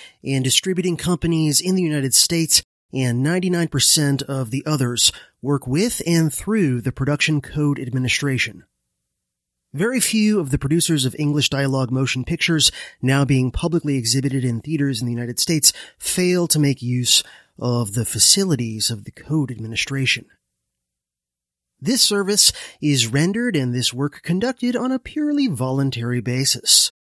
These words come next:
No one is compelled to produce motion pictures in accordance with the code regulations. No attempt is made to force producers to accept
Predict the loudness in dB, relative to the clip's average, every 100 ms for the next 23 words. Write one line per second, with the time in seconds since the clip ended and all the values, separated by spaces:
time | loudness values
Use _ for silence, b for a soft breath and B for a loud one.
0 | _ _ _ -6 -2 0 0 -2 -8 -16
1 | B B B -2 0 0 -2 -2 0 2
2 | 2 -2 -2 0 2 2 2 B B -2
3 | 0 0 -2 -2 -2 0 2 2 0 0
4 | -2 -4 -4 -2 0 -2 -4 -6 -8 -10
5 | -6 -2 -2 -2 -4 -2 0 -2 -4 -4
6 | -2 -2 -6 _ _ _ _ _ _ _
7 | _ _ _ _ _ _ _ _ -2 0
8 | 2 0 0 0 0 -2 -4 B B B
9 | -2 0 2 2 2 2 0 -2 0 2
10 | 2 0 0 0 0 0 -2 -2 -2 -2
11 | 2 4 4 2 -2